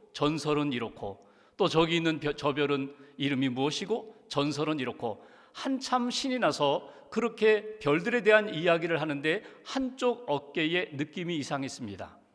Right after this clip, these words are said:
그래서 고개를 돌려보니까 아가씨가 졸음에 겨워서 목동 어깨 위에다가 머리를 기대고 잠든 것입니다. 목동은 그 잠든 아가씨의 얼굴을 지켜보면서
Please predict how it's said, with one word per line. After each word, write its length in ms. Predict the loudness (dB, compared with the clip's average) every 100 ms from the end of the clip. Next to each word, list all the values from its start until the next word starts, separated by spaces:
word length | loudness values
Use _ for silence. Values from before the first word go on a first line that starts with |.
| _ _ _
그래서 300 | -4 -2 -2
고개를 340 | -2 0 0 0
돌려보니까 800 | 0 0 -2 -4 0 -2 -2 -16 -20 -20 _ _ _ _ _ -4
아가씨가 580 | 0 2 0 0 -2 -2
졸음에 480 | -4 -2 0 0 -2
겨워서 640 | -2 -2 -2 -4 -4 -10 -20 -18
목동 720 | -4 -2 -2 -2 0 0 -4 -6
어깨 340 | -6 -4 -4
위에다가 560 | -2 0 -2 -2 -4 -12 -20 -10
머리를 580 | -2 0 0 -2 -2 -6
기대고 720 | -8 -4 -2 -2 -6 -10 -14
잠든 400 | -10 -6 -4 -4
것입니다. 540 | -6 -8 -8 -10 -14 -16 _ _ _ _ _ -20 -20 -18 -4
목동은 540 | -2 0 4 4 4
그 140 | 0
잠든 760 | 0 -2 2 2 2 -2 -12 -10 2
아가씨의 480 | 4 4 2 4 2
얼굴을 320 | 2 -2 -4
지켜보면서 880 | -4 -2 0 0 0 0 -2 -4